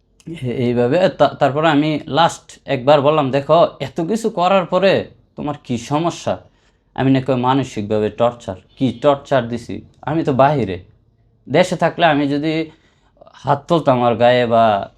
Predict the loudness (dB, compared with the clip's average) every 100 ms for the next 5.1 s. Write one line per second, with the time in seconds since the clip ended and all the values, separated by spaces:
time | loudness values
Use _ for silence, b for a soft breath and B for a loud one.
0 | _ -4 -2 0 -2 -2 -2 -4 -4 -6
1 | -4 -6 -6 -12 _ _ _ _ _ _
2 | _ _ 0 2 2 2 4 4 4 0
3 | 0 2 2 2 0 -8 -6 2 2 0
4 | -6 -4 0 0 -2 -2 -4 -4 -4 -4
5 | -6